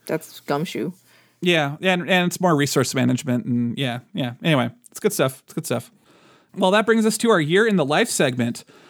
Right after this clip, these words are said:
Speaker 2: Uh, that's the segment where we take a look at what we deep dove a year ago, and we have a few minutes or three hundred sixty-five seconds, which we have not kept ourselves to ever, so I don't know why I'm bringing it up, uh, to talk about it again. And if we want to go longer, then we need to take it off the shelf again. Gina,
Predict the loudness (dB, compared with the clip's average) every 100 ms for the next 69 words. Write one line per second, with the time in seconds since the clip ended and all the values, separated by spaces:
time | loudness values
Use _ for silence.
0 | -20 _ -2 2 2 2 0 0 2 2
1 | 4 4 4 6 2 2 2 2 2 0
2 | 0 0 0 0 2 4 4 4 2 0
3 | 0 2 2 2 2 0 2 0 2 2
4 | 2 2 2 4 4 2 -2 -4 0 2
5 | 4 2 2 -2 0 0 0 0 -2 0
6 | 0 2 0 0 -2 -4 -4 -2 -2 -2
7 | 0 2 0 -2 -6 -4 -4 -2 -4 -2
8 | -2 0 -2 -2 -4 -2 -2 -2 -2 -2
9 | 0 0 2 2 2 4 2 0 -6 -14
10 | -16 -20 _ 2 2 2 2 0 2 2
11 | 2 2 0 -2 -10 _ _ -2 0 2
12 | 2 2 2 2 4 4 4 4 4 4
13 | 4 4 4 4 2 0 0 0 0 0
14 | 0 0 2 0 0 0 0 0 -2 0
15 | 2 2 0 2 2 4 2 0